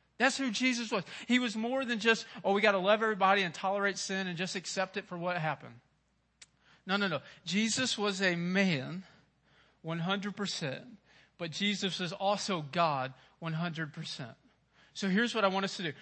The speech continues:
We're going to look at really who Jesus was, because here's why I think, why I'm really excited to, to kind of go in this direction. If we were to be honest,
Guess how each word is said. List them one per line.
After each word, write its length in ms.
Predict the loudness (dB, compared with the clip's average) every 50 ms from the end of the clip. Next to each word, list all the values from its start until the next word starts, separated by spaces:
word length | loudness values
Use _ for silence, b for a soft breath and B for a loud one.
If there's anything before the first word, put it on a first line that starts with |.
| B B B
We're 240 | -2 0 0 0
going 220 | 0 0 0 0 0
to 160 | -2 -2 -4
look 480 | -2 -2 0 2 2 2 2 0 0 2
at 160 | 2 2 2 0 -6 -6
really 380 | -4 -2 0 0 0 0 0 0
who 240 | 0 0 0 -2 -2
Jesus 720 | -4 -4 -2 0 0 0 0 0 -2 -4 -4 -6 -8 -8
was, 400 | -6 -4 -2 -2 -2 -2 -4 -6
because 320 | -4 -2 0 0 0 0 2
here's 400 | 0 2 2 2 0 -2 -6 -10 B B B B B
why 380 | B 2 6 8 10 10 10 10
I 60 | 8
think, 320 | 4 2 0 0 0 -2 -6 -12 b b b b b b b b _ _ _ _ _ _ _ _ b b b b b b b b _ _ _ -8
why 300 | 0 6 8 10 10 8
I'm 180 | 8 4 0
really 280 | 0 0 2 2 2 2
excited 500 | 0 0 2 4 6 6 6 4 2 -4
to, 140 | -4 -6 -8 -10 -10 -6
to 140 | -6 -6 -2
kind 220 | 0 0 0 0
of 80 | 0 -2
go 160 | -2 -2 0
in 80 | -2
this 220 | -4 -4 -4 -6 -6
direction. 480 | -4 -2 -2 -2 -2 -4 -6 -6 -8 -10 -16 B B B B B B B B B B
If 180 | -4 -4 -2 0
we 120 | 0 0
were 140 | 0 0 -2
to 40 | -2
be 200 | 0 2 2 2
honest, 760 | 2 2 2 2 2 0 -2 -4 -6 -8 -10 -10 -10 -10